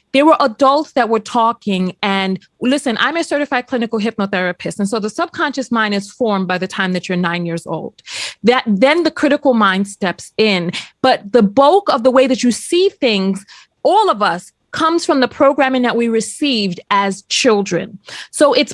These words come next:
possible that there were things that were going on with the adults that you as a child were not really able to see. And, and as you have grown, you have not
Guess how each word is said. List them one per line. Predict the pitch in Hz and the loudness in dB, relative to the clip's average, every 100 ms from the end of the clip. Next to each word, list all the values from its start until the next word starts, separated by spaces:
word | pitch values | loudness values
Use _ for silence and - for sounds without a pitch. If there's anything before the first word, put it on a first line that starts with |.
| - | -4
possible | - 392 494 359 247 240 214 202 | 4 4 4 0 2 4 4 2
that | 220 202 - | 0 2 2
there | 233 | 2
were | 226 | 2
things | 220 294 330 320 | 0 0 0 0
that | 240 | 2
were | 226 | 2
going | 214 233 233 - | 2 0 -2 -2
on | 226 226 | -2 0
with | 208 | -2
the | 214 196 | -2 -4
adults | 185 233 226 214 | -2 -2 -2 -4
that | 226 190 | -6 -4
you | 254 294 | -2 -2
as | 254 | -2
a | |
child | 202 - 269 262 247 202 | -6 -6 -4 -2 -2 -4
were | 214 | -2
not | 220 247 247 | -2 -2 -2
really | 233 233 | -4 -2
able | 208 208 202 | -2 -2 -4
to | 202 | -8
see. | 190 - 311 277 196 - - - | -12 -6 -2 0 -2 -4 -12 -4
And, | 247 247 240 254 - | 0 0 0 -2 0
and | 254 240 - | 0 0 0
as | 262 285 269 | 0 0 0
you | 302 | 0
have | 254 208 | 0 -2
grown, | 202 254 311 339 254 | -4 0 0 0 -2
you | 233 | -2
have | 233 214 | -2 -2
not | 247 262 | -4 -4